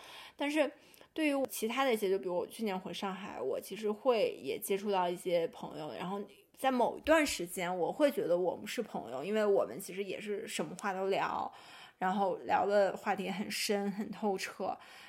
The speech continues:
然后回到美国之后，你就发现好像，嗯，这段关系就会渐渐变淡了。举个例子吧，就是有一个姐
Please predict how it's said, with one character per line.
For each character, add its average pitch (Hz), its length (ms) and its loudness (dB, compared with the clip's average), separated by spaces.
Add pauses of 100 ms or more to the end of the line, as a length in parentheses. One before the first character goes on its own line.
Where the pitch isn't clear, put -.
然 196 140 -2
后 233 220 6 (420)
回 - 200 -2
到 269 220 6
美 240 160 0
国 - 160 0
之 262 100 -2
后， 262 200 2
你 180 80 -4
就 190 80 0
发 208 200 0
现 208 300 0
好 190 160 -8
像， 196 420 -2 (280)
嗯， 170 400 -8
这 240 120 2
段 214 140 6
关 208 180 6
系 208 120 2
就 196 120 2
会 190 380 2
渐 202 160 0
渐 196 120 0
变 208 200 0
淡 226 160 4
了。 170 260 -2 (540)
举 202 140 2
个 202 100 6
例 233 160 6
子 202 100 4
吧， 175 220 4
就 196 160 -4
是 185 320 0
有 160 180 2
一 113 120 -4
个 170 120 0
姐 - 240 -4